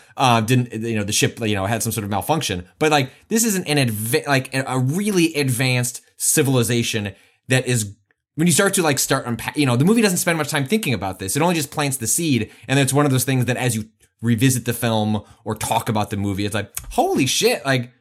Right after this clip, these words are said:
what are there, like, thousands of these, millions of these that are just, like, flying around, just gobbling up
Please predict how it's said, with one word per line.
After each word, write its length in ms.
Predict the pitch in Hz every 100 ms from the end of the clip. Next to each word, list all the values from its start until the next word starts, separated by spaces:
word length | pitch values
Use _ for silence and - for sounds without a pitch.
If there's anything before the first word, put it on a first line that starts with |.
| _ _
what 100 | 240
are 40 |
there, 80 | 170
like, 180 | 131 - -
thousands 480 | - 139 151 190 240
of 100 | 240
these, 160 | 254 151
millions 520 | 131 127 143 185 208
of 100 | 214
these 260 | 220 247 254
that 120 | 165
are 60 | 151
just, 180 | 151 139
like, 140 | 131
flying 500 | - 127 123 139 156
around, 440 | 131 123 123 151
just 180 | 139 120
gobbling 500 | - 95 127 143 131
up 240 | 135 -